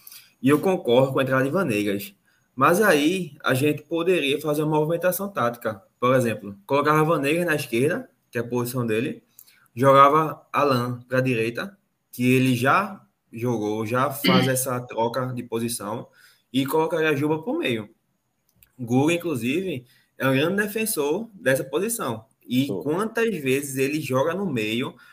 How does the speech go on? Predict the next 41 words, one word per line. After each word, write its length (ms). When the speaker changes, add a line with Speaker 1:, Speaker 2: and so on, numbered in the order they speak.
Speaker 1:
joga 360
com 100
mais 240
campo 520
e 100
consegue 580
dar 180
assistências, 760
criar 440
oportunidades 600
de 100
gols. 360
Juba 400
com, 360
é 100
um 360
meio 280
campo, 460
não 120
é 40
à 60
toa 400
que 100
ele 360
começou 560
no 80
Sport 420
com 140
um 100
meia 420
na 200
base, 420
antigamente. 680
Depois 500
é 80
que 80
ele 80
foi 120
pra 180
lateral 320
esquerda, 580